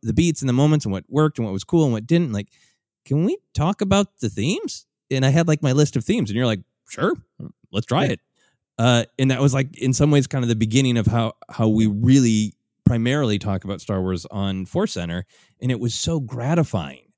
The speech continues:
Speaker 1: And, uh, I had a friend of mine who's about fifteen years older than me, um, just a phenomenal actor who I had cast in many shows. He had cast me in many shows. He's a theater guy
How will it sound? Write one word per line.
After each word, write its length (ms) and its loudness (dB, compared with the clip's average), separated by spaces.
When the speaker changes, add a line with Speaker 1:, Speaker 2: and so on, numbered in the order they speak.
Speaker 1:
And, 460 -4
uh, 420 -2
I 140 -2
had 500 0
a 200 0
friend 280 0
of 80 2
mine 280 0
who's 400 -2
about 280 -2
fifteen 320 0
years 220 2
older 540 2
than 200 2
me, 360 2
um, 360 0
just 300 0
a 60 -4
phenomenal 720 0
actor 520 0
who 240 2
I 100 -4
had 180 -2
cast 320 -2
in 120 0
many 160 0
shows. 320 0
He 80 -6
had 120 -6
cast 260 -10
me 220 0
in 100 0
many 200 0
shows. 340 -2
He's 160 -2
a 60 -6
theater 480 -4
guy 380 -4